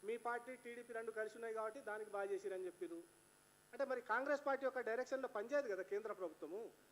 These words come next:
కేంద్ర ప్రభుత్వానికి ఒక ఆలోచన అంటూ ఉంటుంది, ఒక విధానం అంటూ ఉంటుంది, ఒక భవిష్యత్ ప్రణాళిక ఉంటుంది, ఒక దూరదృష్టి ఉంటుంది. దాన్ని అనుగుణంగా పెడతారు తప్పిస్తే కాంగ్రెస్ పార్టీ చెప్పినట్టుగానో లేకపోతే వాళ్ళ ఇటలీ నాయకులుగా చెప్పినట్టుగా అయితే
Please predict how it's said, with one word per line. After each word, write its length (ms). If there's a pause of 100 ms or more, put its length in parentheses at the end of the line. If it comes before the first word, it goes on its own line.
(100)
కేంద్ర 200
ప్రభుత్వానికి 520 (160)
ఒక 100
ఆలోచన 400
అంటూ 220
ఉంటుంది, 340 (360)
ఒక 100
విధానం 420
అంటూ 200
ఉంటుంది, 340 (140)
ఒక 100
భవిష్యత్ 460
ప్రణాళిక 440
ఉంటుంది, 340
ఒక 220
దూరదృష్టి 520
ఉంటుంది. 360 (400)
దాన్ని 340 (300)
అనుగుణంగా 400
పెడతారు 340
తప్పిస్తే 480
కాంగ్రెస్ 420
పార్టీ 200
చెప్పినట్టుగానో 680 (520)
లేకపోతే 360
వాళ్ళ 180
ఇటలీ 360
నాయకులుగా 480
చెప్పినట్టుగా 560
అయితే 280